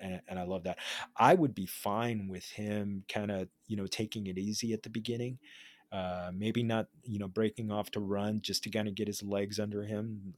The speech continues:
uh, for lack of a better term. Uh, and so I,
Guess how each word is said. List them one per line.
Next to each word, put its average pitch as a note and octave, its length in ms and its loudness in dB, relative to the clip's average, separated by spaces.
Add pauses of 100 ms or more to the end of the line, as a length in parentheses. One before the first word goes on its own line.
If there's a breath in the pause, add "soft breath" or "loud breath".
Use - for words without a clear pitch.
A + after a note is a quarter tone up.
(120)
uh, F2+ 440 -8
for - 180 -10
lack F#2+ 300 -2
of F#2+ 60 -8
a - 20 -8
better F#2 340 -4
term. G2 320 -10 (800 loud breath)
Uh, G#2 400 -4
and A2 180 0
so G#2+ 300 8
I, A2 140 2